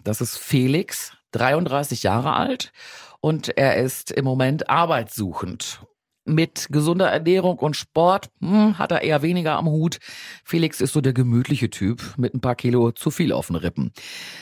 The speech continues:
Der Gesundheitscheck beim Arzt fällt aber jedes Mal ganz gut aus. Zu seiner Frau Regina sagt er dann immer, „Ich bin wieder ohne Beanstandung durch den tüv gekommen.“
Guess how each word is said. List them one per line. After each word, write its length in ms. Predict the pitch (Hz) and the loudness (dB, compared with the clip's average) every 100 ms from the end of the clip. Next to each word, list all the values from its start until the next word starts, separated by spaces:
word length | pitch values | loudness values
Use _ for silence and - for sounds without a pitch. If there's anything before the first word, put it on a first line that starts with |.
| - _ | -20 _
Der 120 | 160 | 0
Gesundheitscheck 1000 | 165 170 208 220 214 208 - - 208 208 | 2 2 2 2 -2 -2 -6 0 0 0
beim 220 | 185 160 | 0 0
Arzt 440 | - 147 190 - - | 0 -2 -2 -6 -14
fällt 520 | - - 135 147 202 | -12 0 2 4 2
aber 220 | - 156 156 | 0 2 0
jedes 400 | 131 143 170 139 | 2 0 0 0
Mal 240 | 135 135 | 2 2
ganz 300 | - 87 - | 0 -6 -2
gut 260 | 160 - - | -2 -2 0
aus. 540 | 202 220 - - - _ | 2 2 0 -10 -14 _
Zu 140 | - 123 | -8 -2
seiner 320 | 123 120 110 | 2 2 0
Frau 300 | - 131 135 | 2 4 4
Regina 440 | 120 110 147 147 | 2 0 2 2
sagt 240 | 113 110 - | 4 2 4
er 60 | |
dann 120 | 117 107 | 2 2
immer, 280 | 113 110 - | 2 2 0
„Ich 140 | - | 0
bin 200 | 151 131 | 0 2
wieder 200 | 131 139 | 4 4
ohne 220 | 190 277 | 4 4
Beanstandung 720 | 180 151 165 - 160 151 139 135 | 4 2 0 0 0 2 0 2
durch 180 | 135 - | 0 2
den 160 | 127 | 2
tüv 200 | 120 113 | 2 2
gekommen.“ 440 | - - 78 - | -2 0 0 0